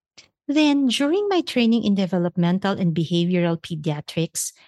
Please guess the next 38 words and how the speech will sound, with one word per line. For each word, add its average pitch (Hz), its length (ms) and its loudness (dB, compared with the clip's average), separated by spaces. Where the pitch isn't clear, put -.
I 330 100 2
had 349 340 -2
another 208 440 2
epiphany. 143 640 -6
Had 453 240 0
my 381 160 2
parents 175 640 0
known 190 500 2
about 277 380 0
a 262 60 -4
few 285 420 0
simple 208 460 -2
techniques, 170 840 -2
my 330 160 4
tantrums 320 760 0
didn't 262 540 -2
have 240 220 0
to 254 80 0
destroy 202 520 -2
what 226 280 -4
could 269 240 -2
have 262 240 -4
been 208 260 2
magical 190 580 -2
and 202 220 2
meaningful 220 580 0
family 170 520 -2
moments. 156 580 0
And 320 100 -2
of 381 140 -4
course, 359 300 0
none 311 240 4
of 320 120 -2
this 269 200 -2
was - 160 0
my 254 120 2
parents' 220 440 -2
fault, - 560 -6